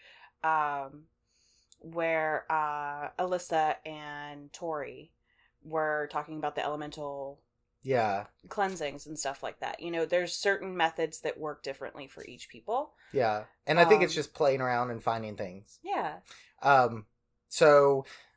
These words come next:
Speaker 2: let's see. You've talked about books. You can do
Speaker 1: Mm-hmm.
Speaker 2: books.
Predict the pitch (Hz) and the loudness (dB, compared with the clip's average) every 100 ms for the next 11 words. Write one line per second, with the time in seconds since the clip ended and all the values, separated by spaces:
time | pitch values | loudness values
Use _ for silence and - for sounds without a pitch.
0 | _ _ _ _ _ _ _ _ _ _ | _ _ _ _ _ _ _ _ _ _
1 | _ _ _ _ 143 151 - 110 107 143 | _ _ _ _ 4 4 2 -4 -6 -8
2 | 175 160 - - - 156 143 - 123 123 | -8 -10 -14 -12 -2 2 2 2 4 6
3 | 117 113 110 107 107 135 151 - - - | 6 6 4 0 0 2 2 0 -12 -12
4 | - - 127 123 - - - 127 127 - | -14 -18 -12 -6 -4 -2 2 4 2 -4
5 | - | -16